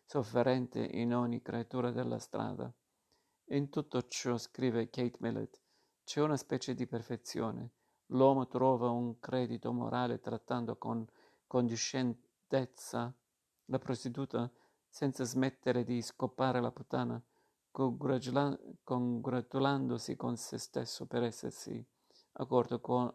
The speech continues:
della sua miseria. Il problema a questo punto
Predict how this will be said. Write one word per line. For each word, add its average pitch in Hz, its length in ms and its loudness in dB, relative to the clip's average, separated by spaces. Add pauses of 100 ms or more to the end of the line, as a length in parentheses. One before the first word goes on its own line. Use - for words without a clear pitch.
della 120 520 2 (280)
sua 135 320 0
miseria. 120 680 0 (1500)
Il 139 120 0
problema 123 520 2 (500)
a 135 100 -8
questo 139 320 0
punto 123 540 -2